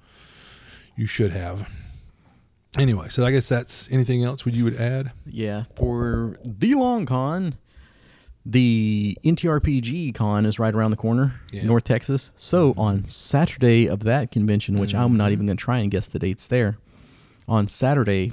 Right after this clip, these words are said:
Speaker 2: please do remember to show your support and wear your Long Con shirt. And if you get spotted by me or that other cool cat, we might just have a little something special for you.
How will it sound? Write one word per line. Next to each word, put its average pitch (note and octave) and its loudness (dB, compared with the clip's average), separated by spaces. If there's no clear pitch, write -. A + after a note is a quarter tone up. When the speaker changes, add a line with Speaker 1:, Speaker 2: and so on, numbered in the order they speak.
Speaker 2:
please F3 0
do C#3 2
remember A#2+ 0
to G#2 -8
show D3 0
your C#3 2
support C#3 -2
and A2 -4
wear A2 2
your G#2 2
Long A2+ -2
Con G#2 -2
shirt. G#2 -4
And G2+ 0
if G2+ 0
you B2+ -4
get D3 -2
spotted B2+ -2
by G2+ -6
me C3 4
or G#2 2
that G#2 2
other C3+ 0
cool - -4
cat, - -4
we A#2 0
might A2+ -2
just - -12
have G#2+ -2
a G2 -4
little D3+ -2
something G#3+ -4
special - -4
for D#2+ -8
you. D2 -8